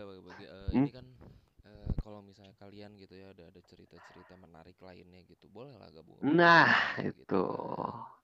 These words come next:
Speaker 2: Sharing is caring ya.
Speaker 1: Iya, sharing is caring gitu kan. Tak kenal maka tak sayang. Kalau misalnya udah sayang, jangan dibuang-buang gitu aja sih.
Speaker 2: <laughs>
Speaker 1: Apalagi
Speaker 2: Ya,
Speaker 1: buang-buang
Speaker 2: makanya
Speaker 1: orang.
Speaker 2: tuh.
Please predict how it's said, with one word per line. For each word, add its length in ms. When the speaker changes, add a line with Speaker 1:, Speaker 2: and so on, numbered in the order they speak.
Speaker 2:
Sharing 280
is 120
caring 400
ya. 160
Speaker 1:
Iya, 160
sharing 240
is 80
caring 340
gitu 240
kan. 180
Tak 160
kenal 240
maka 180
tak 140
sayang. 460
Kalau 180
misalnya 320
udah 160
sayang, 340
jangan 220
dibuang-buang 640
gitu 160
aja 240
sih. 220
Speaker 2:
<laughs> 840
Speaker 1:
Apalagi 320
Speaker 2:
Ya, 20
Speaker 1:
buang-buang 260
Speaker 2:
makanya 260
Speaker 1:
orang. 80
Speaker 2:
tuh. 100